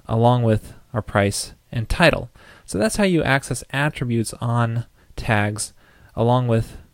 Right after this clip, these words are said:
the content. So as you can see, Scrapy is pretty flexible in accessing a lot of different content from the page at one time. So that finishes up this episode on screen scraping using the Scrapy gem. Uh,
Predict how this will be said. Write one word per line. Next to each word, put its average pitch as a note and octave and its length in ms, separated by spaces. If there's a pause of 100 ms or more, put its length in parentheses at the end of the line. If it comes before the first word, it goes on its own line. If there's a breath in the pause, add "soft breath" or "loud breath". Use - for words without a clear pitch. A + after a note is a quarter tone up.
the - 80
content. - 640 (920)
So A#3 240
as E3 140
you D3+ 80
can C#3 100
see, F3 200
Scrapy F3+ 440
is C3+ 140
pretty C#3+ 240
flexible B2+ 880
in B2 100
accessing C3 500
a A2 60
lot A#2+ 180
of C#3 60
different B2+ 280
content A#2+ 460
from A2 280
the G#2 60
page G#2 460 (400 loud breath)
at - 160
one G#2 200
time. A#2 380 (1040 soft breath)
So A#3 200
that D3+ 180
finishes B2+ 340
up A#2+ 180
this A#2+ 180
episode C3+ 440
on A#2 480
screen D3+ 440
scraping E3 600 (120)
using A2+ 340
the G#2+ 80
Scrapy A#2 600 (460 soft breath)
gem. B2 400 (400 soft breath)
Uh, A2+ 360